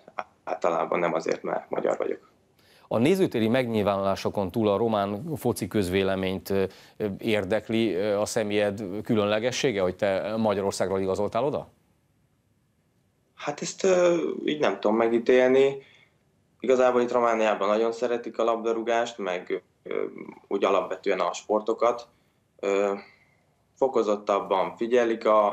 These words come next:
Speaker 1: a hazai labdarúgást, mint Magyarországon. Ö,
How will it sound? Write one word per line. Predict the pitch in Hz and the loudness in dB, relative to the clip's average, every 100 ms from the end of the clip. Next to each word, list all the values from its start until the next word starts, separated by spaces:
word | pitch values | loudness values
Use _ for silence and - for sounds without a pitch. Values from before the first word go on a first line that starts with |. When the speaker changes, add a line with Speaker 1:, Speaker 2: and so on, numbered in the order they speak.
| - | 0
Speaker 1:
a | 98 98 | -2 0
hazai | 110 107 104 | -2 0 0
labdarúgást, | 104 101 101 98 98 101 | 0 0 -4 -2 -4 -6
mint | 101 95 | -14 -18
Magyarországon. | 101 101 101 95 95 104 95 95 95 95 - _ _ _ _ _ _ - | -8 -4 -2 -4 -6 -6 -4 -2 -4 -4 -16 _ _ _ _ _ _ -12
Ö, | - - 50 50 | -8 -6 -6 -6